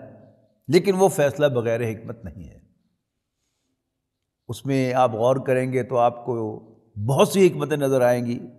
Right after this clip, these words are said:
और नज़र आती ही चली जाएंगी। गौर करते रहेंगे और हिकमत सामने आएगी,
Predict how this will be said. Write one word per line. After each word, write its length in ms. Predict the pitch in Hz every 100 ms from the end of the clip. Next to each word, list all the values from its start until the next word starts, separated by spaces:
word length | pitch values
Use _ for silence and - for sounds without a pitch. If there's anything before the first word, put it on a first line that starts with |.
| -
और 340 | 110 123 120 -
नज़र 280 | 123 143 151
आती 320 | 139 143 175
ही 120 | 170
चली 220 | 190 147 123
जाएंगी। 340 | 110 98 95 - - _ _ _ _ _ _
गौर 200 | 117 135
करते 280 | 143 135 143
रहेंगे 360 | 147 143 135 127 127 - - - _ _ _ -
और 180 | 95 113
हिकमत 240 | 113 120
सामने 360 | 117 110 110 104
आएगी, 320 | 107 107